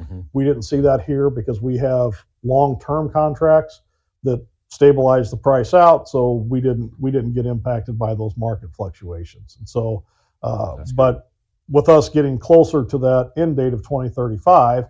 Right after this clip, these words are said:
Speaker 2: it makes it more difficult for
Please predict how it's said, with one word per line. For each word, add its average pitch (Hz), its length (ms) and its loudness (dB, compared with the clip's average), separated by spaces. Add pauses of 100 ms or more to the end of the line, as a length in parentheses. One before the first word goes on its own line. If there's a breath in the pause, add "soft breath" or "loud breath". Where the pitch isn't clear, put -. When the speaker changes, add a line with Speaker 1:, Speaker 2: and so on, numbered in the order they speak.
(480)
Speaker 2:
it 135 100 -2
makes 139 280 0
it 143 60 -4
more 135 240 2
difficult 131 680 0
for 120 540 0